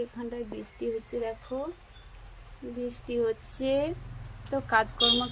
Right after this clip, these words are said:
কিছুই নেই, বসে আছি, রান্না হবে। তো আজকে একটা বড় ব্লগ নিয়ে চলে আসছি। তো এই যে একটা মেয়ের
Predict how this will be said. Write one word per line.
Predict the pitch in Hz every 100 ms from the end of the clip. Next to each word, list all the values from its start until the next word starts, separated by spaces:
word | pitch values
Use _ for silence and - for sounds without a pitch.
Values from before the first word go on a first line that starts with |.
| -
কিছুই | 233 - 247 247
নেই, | 247 240
বসে | 233 - 240 226
আছি, | 220 - - 254 277 262 233
রান্না | 214 208 214 214
হবে। | 226 240 262 302 - - - - - - - -
তো | 247 226
আজকে | 208 - 233
একটা | 233 240 220 214
বড় | 214 226
ব্লগ | 220 220 226 226
নিয়ে | 226 226 220
চলে | 214 220 226
আসছি। | 220 - - - 240 254 285 - - - - - - - - - - - -
তো | 214 226 226 - -
এই | 226
যে | 247 240
একটা | 254 233
মেয়ের | 226 233